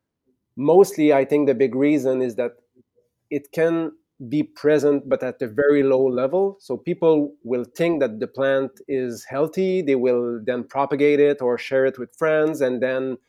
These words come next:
suddenly the conditions become favorable and it will be a big boom, uh, for, uh, the fungus. But it was there. It can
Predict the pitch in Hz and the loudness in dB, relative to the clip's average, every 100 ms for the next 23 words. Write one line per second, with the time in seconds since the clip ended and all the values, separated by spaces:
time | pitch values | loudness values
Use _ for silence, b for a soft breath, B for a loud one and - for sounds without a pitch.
0 | _ _ - 151 139 143 147 131 120 135 | _ _ -12 -4 0 0 0 0 -4 -4
1 | 127 135 143 120 117 120 131 123 - 135 | -4 -4 -4 -6 -8 -6 -6 -6 -4 0
2 | 143 139 151 135 131 120 - 127 123 120 | 2 2 2 2 -2 -4 -2 -2 -2 -4
3 | - _ _ _ _ 113 127 127 127 98 | -10 _ _ _ _ -14 -6 -4 -4 -2
4 | 135 110 117 151 139 131 131 _ _ _ | -2 -2 -2 0 0 -4 -10 _ _ _
5 | _ 127 120 117 - 135 127 127 127 131 | _ -8 -6 -6 -6 -2 0 2 0 -4
6 | 117 113 - 147 127 113 135 151 143 185 | -12 -12 -6 -4 -2 -2 -2 -2 0 2
7 | 151 107 110 98 107 117 - 135 131 | 2 0 -4 -4 -8 -10 -6 -4 -6